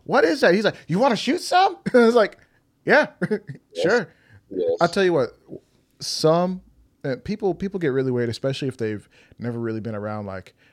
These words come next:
Speaker 1: really kind, warm-hearted, like, two A guys, like, you know, white two A guys specifically. But they can be some of the nicest people ever. <laughs> Like,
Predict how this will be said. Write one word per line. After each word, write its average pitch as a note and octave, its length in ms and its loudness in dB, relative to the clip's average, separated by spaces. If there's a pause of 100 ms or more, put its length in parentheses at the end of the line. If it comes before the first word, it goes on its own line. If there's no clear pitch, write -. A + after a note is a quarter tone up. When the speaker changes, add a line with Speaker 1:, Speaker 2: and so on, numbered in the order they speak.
(140)
Speaker 1:
really A2+ 440 -4
kind, G#2 560 -8
warm-hearted, G#2 560 -8
like, F#2+ 320 -12 (300)
two A#2 200 -4
A A2+ 80 -4
guys, G#2 400 -8
like, - 160 -20 (280)
you A#2 80 -12
know, F#2+ 200 -14
white G2+ 220 -8
two G2+ 160 -6
A G2 80 -6
guys G2 200 -6
specifically. G#2 680 -12 (520)
But - 160 -6
they - 120 -4
can - 120 -10
be E3 80 -4
some E3 160 -6
of C3 80 -6
the A2+ 60 -8
nicest C#3+ 400 -6
people F#3 260 -2
ever. A#3+ 320 -2
<laughs> - 60 -20
Like, D#3 360 2